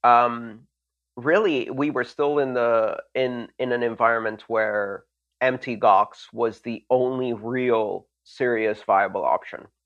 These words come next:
in terms of liquidity. And M T Gox had already had a number of problems. We all knew that it was a very poorly designed system. Every time the trading volume went up, the latency would shoot through the roof and people's trades wouldn't go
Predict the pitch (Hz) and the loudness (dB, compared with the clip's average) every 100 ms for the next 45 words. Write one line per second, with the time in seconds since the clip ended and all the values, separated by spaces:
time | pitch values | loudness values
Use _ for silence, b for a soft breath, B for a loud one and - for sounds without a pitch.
0 | - 117 110 113 113 - 98 107 143 123 | -8 -6 -4 -6 -6 -12 -14 -8 -6 -4
1 | 127 120 b b - 170 170 156 - 156 | -6 -6 b b 4 4 4 2 0 0
2 | 160 143 135 - 127 127 139 123 113 123 | 2 4 4 2 2 4 2 -2 -2 0
3 | 117 113 - _ _ - 131 127 147 151 | 2 0 -6 _ _ -4 -2 0 0 2
4 | 117 - 117 120 113 110 - 139 147 147 | 0 2 4 4 2 -8 -4 2 4 4
5 | 123 123 131 127 120 120 110 107 98 - | 2 -2 0 2 0 2 6 6 4 -2
6 | _ _ _ _ _ _ _ 127 123 120 | _ _ _ _ _ _ _ 0 2 2
7 | 120 107 135 135 - 131 127 131 117 117 | 2 4 4 2 2 2 2 0 -4 -2
8 | 110 113 - 147 - 135 127 120 - _ | -2 -2 -6 -10 -2 0 0 -4 -12 _
9 | _ _ 127 135 139 143 131 120 120 123 | _ _ 2 2 0 0 0 0 0 0
10 | 120 117 117 120 107 104 107 117 110 104 | 0 2 2 2 -2 -4 0 0 0 -4
11 | 92 123 120 120 - 110 107 - 117 - | -4 -4 -6 -14 -10 -10 -10 -8 -10 -8
12 | 127 117 107 107 110 - 98 104 113 104 | -8 -6 -6 -4 -6 -6 -12 -8 -10 -10
13 | - - 123 117 127 120 - 110 | -12 -6 -6 -6 -6 -4 -4 -8